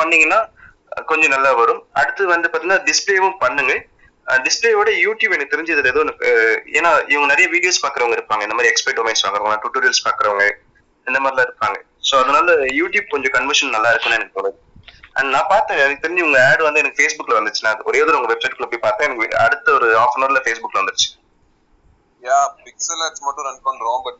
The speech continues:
Speaker 2: புது ஆடியன்ஸுக்குலாம் run பண்றது இல்ல. Just re-, retargeting மட்டும்.
Speaker 1: ஆமா.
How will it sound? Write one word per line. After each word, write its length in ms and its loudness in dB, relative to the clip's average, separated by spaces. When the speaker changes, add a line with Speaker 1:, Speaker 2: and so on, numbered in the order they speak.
Speaker 2:
புது 160 -6
ஆடியன்ஸுக்குலாம் 640 -4
run 180 -20
பண்றது 320 -16
இல்ல. 120 -10
Just 220 -8
re-, 240 -4
retargeting 480 -14
மட்டும். 260 -10
Speaker 1:
ஆமா. 140 -10